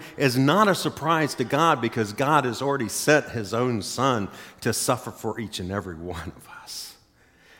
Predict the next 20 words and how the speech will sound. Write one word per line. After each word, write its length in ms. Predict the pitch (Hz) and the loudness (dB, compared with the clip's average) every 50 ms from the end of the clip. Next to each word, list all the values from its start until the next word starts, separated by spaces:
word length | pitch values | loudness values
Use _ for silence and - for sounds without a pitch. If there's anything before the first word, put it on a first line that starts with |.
| _ - | _ -14
because 280 | 110 - - 123 117 - | -12 -6 -6 -6 -6 -2
he's 300 | 131 165 180 165 135 127 | -2 -2 -2 -2 -2 -4
loved 440 | 123 123 131 120 - - - - 95 | -4 -4 -2 -2 -4 -8 -10 -10 -12
you 340 | 90 85 80 80 85 85 - - - - _ _ _ | -10 -10 -8 -8 -10 -12 -14 -18 -20 -20 _ _ _
since 400 | - - - - 131 117 - - | -12 -10 -4 -4 -4 -4 -4 -8
the 100 | 117 - | -10 -10
foundations 880 | - - 98 95 87 85 80 - - - - - - 101 92 85 - - | -10 -10 -10 -10 -10 -10 -12 -14 -20 -16 -14 -14 -12 -12 -14 -14 -16 -16
of 160 | - - - | -18 -20 -20
the 60 | - - | -20 -20
earth. 640 | _ _ - - - - - - - _ - - - - _ _ _ _ _ _ _ _ _ _ _ _ _ _ _ _ _ _ _ _ _ | _ _ -20 -20 -20 -20 -20 -20 -20 _ -20 -20 -20 -20 _ _ _ _ _ _ _ _ _ _ _ _ _ _ _ _ _ _ _ _ _
He's 240 | - 139 127 - 120 | -14 -12 -12 -10 -8
known 260 | 117 123 131 123 117 | -6 -4 -4 -2 -2
your 140 | 101 95 90 | -4 -4 -6
name 540 | 92 98 95 98 104 98 85 73 71 78 - _ | -6 -8 -8 -8 -10 -12 -12 -14 -18 -20 -20 _
since 320 | - - - 104 90 - | -20 -12 -12 -12 -12 -10
the 100 | - 92 | -12 -14
foundations 880 | 85 - - 98 95 92 90 85 90 87 82 - - 87 85 82 - - | -14 -10 -8 -8 -6 -6 -6 -6 -8 -8 -8 -10 -14 -12 -14 -14 -14 -16
of 140 | 80 - - | -18 -20 -20
the 60 | - | -20
earth. 500 | _ _ _ - - - _ _ _ _ | _ _ _ -20 -20 -20 _ _ _ _